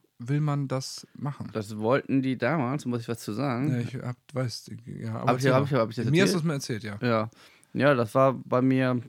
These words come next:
Speaker 2: ich weiß nicht, weil ich war zwölf. Zwölf Jahre alt und dann wollten das, äh, war, hatte ich Kindergeburtstag. Wenn man das Kindergeburtstag oder Jugendgeburtstag, wie auch immer wir es nennen, auf jeden Fall einen Ki-, Geburtstag
Speaker 1: Mhm.
Speaker 2: gefeiert. Dann hab ich halt Freunde und Co. eingeladen und dann,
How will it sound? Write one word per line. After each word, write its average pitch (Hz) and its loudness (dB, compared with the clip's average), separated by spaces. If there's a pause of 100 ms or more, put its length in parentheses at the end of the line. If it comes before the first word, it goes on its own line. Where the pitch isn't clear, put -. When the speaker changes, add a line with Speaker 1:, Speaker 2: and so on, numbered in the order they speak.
(360)
Speaker 2:
ich - -20
weiß 120 -8
nicht, 110 -6
weil 95 -2
ich 92 -4
war 92 -6
zwölf. 135 -2 (1000)
Zwölf 113 -4
Jahre 127 2
alt 135 4
und 95 -2
dann 120 0
wollten 123 2
das, 120 -2
äh, 98 -2
war, 127 4
hatte 143 2
ich 139 -6
Kindergeburtstag. 101 4 (640)
Wenn 110 2
man 120 4
das 107 -4
Kindergeburtstag 151 6
oder 135 4
Jugendgeburtstag, 143 4
wie 131 2
auch 127 0
immer 135 2
wir 127 0
es 117 -6
nennen, 135 2
auf 117 0
jeden 135 2
Fall 123 0
einen 117 0
Ki-, - -12
Geburtstag 101 -2
Speaker 1:
Mhm. - -20
Speaker 2:
gefeiert. 95 -2 (580)
Dann 110 -2
hab 110 2
ich 110 2
halt 107 0
Freunde 120 2
und 107 -2
Co. 117 -6
eingeladen 143 2
und 123 -2
dann, 120 -2